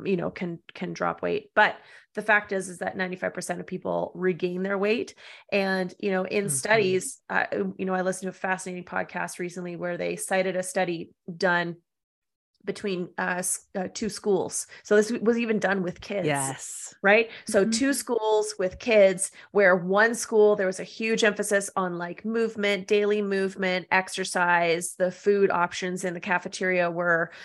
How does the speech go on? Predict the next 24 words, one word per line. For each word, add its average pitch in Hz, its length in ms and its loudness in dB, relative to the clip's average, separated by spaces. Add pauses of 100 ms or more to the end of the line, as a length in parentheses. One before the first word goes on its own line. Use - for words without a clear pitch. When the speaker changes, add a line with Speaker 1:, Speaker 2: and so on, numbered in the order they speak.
(200)
Speaker 1:
you 196 80 2
know, 180 160 4
quote 175 260 0
unquote, 175 280 -2
healthier, 202 840 4
you 190 80 -4
know, 170 440 -4
got 185 200 0
rid 196 100 2
of 202 140 -6
pop, 180 500 0
way 185 160 2
more 196 160 0
Speaker 2:
They 202 80 6
Speaker 1:
fruits 196 140 4
and 208 40 8
Speaker 2:
brought 196 120 4
Speaker 1:
vegetables. 185 200 -2
Speaker 2:
parents 214 460 4
in 226 200 4
to 208 140 -4
educate 202 520 -2
them. 208 600 4
Speaker 1:
Yep. 202 220 4